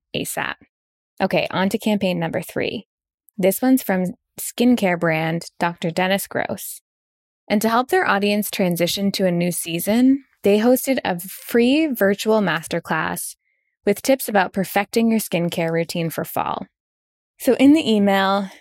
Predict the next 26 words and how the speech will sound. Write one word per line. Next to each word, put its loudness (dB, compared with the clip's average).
they 4
highlight 4
what's 2
gonna 6
be 6
covered, 0
products 0
to 0
use 4
or 4
skip -2
this 0
time -2
of 0
year, 0
why 0
you 2
need 4
more 4
moisture, 0
and -2
how -2
to 0
repair 0
sun -2
damage, -4